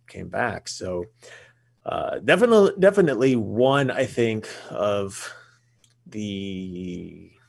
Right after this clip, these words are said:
possibilities in terms of, of, uh, inspiration for Bram Stoker, though I'm sure he was inspired by a number of different stories.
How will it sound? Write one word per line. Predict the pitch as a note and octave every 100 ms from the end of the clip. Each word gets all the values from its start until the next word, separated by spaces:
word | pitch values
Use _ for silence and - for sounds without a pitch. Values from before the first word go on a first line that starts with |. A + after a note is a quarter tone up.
| _ _ _ _ _ _ -
possibilities | B2+ A2 G#2 G#2 F2+ E2 -
in | G2 F#2+
terms | - F#2+ F#2+
of, | F2 F2+ F2 - - - - - _ -
of, | D#2+ D#2 -
uh, | D2 - - - _ _ _ _ _ - -
inspiration | B2 A2+ F#2+ G2 G2 - F#2+
for | - F#2
Bram | F2+ F2 E2 F2
Stoker, | - F2 - E2+ E2+ - _ -
though | A#2+
I'm | A2
sure | A2 A#2
he | G#2+ G#2+ G2+ D#2+ - _
was | F#2+ G2+
inspired | G2 - F#2+ F2+
by | F2
a | E2
number | F2+ F#2+ F#2+ F2
of | E2+
different | - - - D2 - - _ _
stories. | - - E2+ D2 D2+ - -